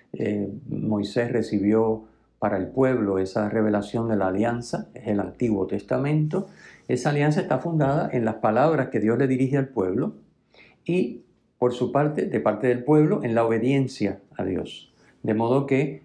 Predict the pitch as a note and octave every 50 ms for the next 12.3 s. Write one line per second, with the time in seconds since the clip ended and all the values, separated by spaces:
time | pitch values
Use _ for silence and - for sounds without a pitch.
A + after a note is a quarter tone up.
0 | _ _ - A#2+ G#2 - - C#3 D3 C#3+ B2+ A2+ A2 G#2+ - C3 B2 A#2 G#2+ G2+
1 | - A2+ A2 A2+ B2+ C#3+ D#3 D#3+ E3 F3+ G#3 - - - - - - B2+ A#2 A#2+
2 | B2+ C3+ C#3 C3+ - - C#3 B2+ B2+ D3 D3+ - - - - - _ _ _ _
3 | _ - - - C3 A2+ F2+ E2 D#2 D2+ - - - - - _ _ _ _ _
4 | _ _ _ _ - A2 G2+ - - A#2+ A2+ B2 B2 B2 D#3+ D#3+ E3 F3 F3+ G#3
5 | A3 - - - A2+ - - A2+ A2 G#2+ G#2 - G#2+ G2+ G2 G2+ G#2 G#2 - -
6 | C3 A#2+ A2 G2+ G2+ G2 - - - - - - _ - - - B2 A#2+ C#3 B2
7 | - - A#2+ A2+ A2+ G#2+ - B2 A#2+ A#2+ A#2+ - D#3 C#3+ C3+ C3+ C#3 C#3+ D3 D3
8 | D3 D3 - A2+ A2 - A#2+ G#2+ G#2 A2+ A2+ C3+ C#3+ C#3+ C#3 D#3 - - - -
9 | _ _ _ _ _ _ _ _ - - G2+ A2 - - A2 G2+ - - A#2 A2+
10 | G2+ G#2 A#2+ A#2+ A#2 B2 B2+ B2+ - - - - - - - D#3+ D#3 D3 C#3+ C#3
11 | D3 - - - A2 G#2 G#2 G#2+ G#2+ G#2 G#2+ A#2+ A2+ A2+ A#2 A#2 B2 B2 C#3 D#3
12 | D3+ D#3 D#3 G3 -